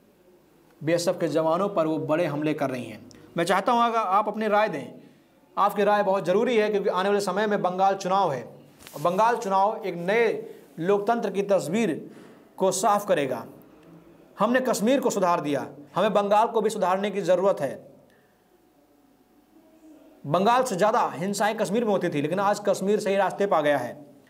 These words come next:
आज कश्मीर झंडे के नीचे आ गया है, आज कश्मीर तिरंगे के नीचे आ गया है। हमको बंगाल को भी तिरंगे के नीचे लाना है।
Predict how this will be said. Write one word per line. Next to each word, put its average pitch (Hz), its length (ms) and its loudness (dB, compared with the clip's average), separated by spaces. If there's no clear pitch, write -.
आज 214 200 2
कश्मीर 214 280 0
झंडे 196 260 0
के 214 80 -2
नीचे 214 220 0
आ 220 160 4
गया 175 200 4
है, 120 280 -6
आज 202 200 2
कश्मीर 214 280 0
तिरंगे 214 300 0
के 220 80 0
नीचे 208 240 0
आ 226 160 4
गया 185 220 4
है। 139 380 -8
हमको 202 300 0
बंगाल 185 440 0
को 190 120 -2
भी 196 100 0
तिरंगे 185 300 -2
के 185 60 -4
नीचे 175 240 -2
लाना 170 320 0
है। 175 420 -2